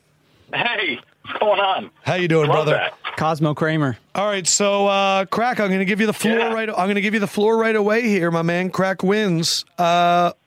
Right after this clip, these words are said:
Speaker 2: what are some
Speaker 1: Yeah.
Speaker 2: games that you've circled for the good people of the thirty-three percent? I will let you go first.
Speaker 1: You know, um, I, I haven't talked to Warren about anything this week,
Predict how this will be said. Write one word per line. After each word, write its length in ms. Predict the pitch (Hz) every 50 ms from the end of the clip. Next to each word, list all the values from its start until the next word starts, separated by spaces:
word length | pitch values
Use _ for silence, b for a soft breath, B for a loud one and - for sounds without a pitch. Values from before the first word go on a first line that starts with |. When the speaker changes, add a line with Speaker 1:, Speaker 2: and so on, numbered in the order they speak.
| _ _ -
Speaker 2:
what 340 | 165 135 143 165 180 185
are 120 | 202 214 214
some 220 | - - - 240 233
Speaker 1:
Yeah. 80 | 202 202
Speaker 2:
games 440 | 190 180 185 190 190 202 185 - - B B B B B B
that 160 | 151 156 160
you've 280 | 160 151 156 180 190 160
circled 640 | - - - 185 175 151 - 165 143 135 139 - - B B B B
for 160 | - - 160
the 100 | 143 151
good 340 | 127 120 135 151 160 160 -
people 300 | 156 160 160 - 165 165 160
of 80 | 160 143
the 40 | -
thirty-three 420 | 156 151 147 147 - - 156 147
percent? 400 | 139 - 147 - - 143 120 - -
I 100 | 135 147
will 160 | 156 156 143
let 220 | 147 156 165 156
you 360 | - 147 156 160 147 135 127 120
go 160 | 139 135 127
first. 560 | - - - 113 92 82 - - - - - _ _ _ _ _ _ _ _ _ _ _ _ _ _ _ _ _ _ _ _ _ _ _
Speaker 1:
You 80 | - 190
know, 160 | 247 269 302 294 277
um, 680 | - - - 185 190 190 190 185 185 180 180 175 165 156 - _ _ -
I, 100 | 180 185 185
I 200 | - 185 190 190 190 202 240
haven't 260 | 254 247 240 202 160
talked 240 | - 202 208 190 -
to 80 | 180
Warren 320 | 165 156 170 196 190 180 156
about 140 | 147 143 143
anything 380 | - 165 165 139 - 131 110 101
this 120 | 98 92 - -
week, 140 | 104 107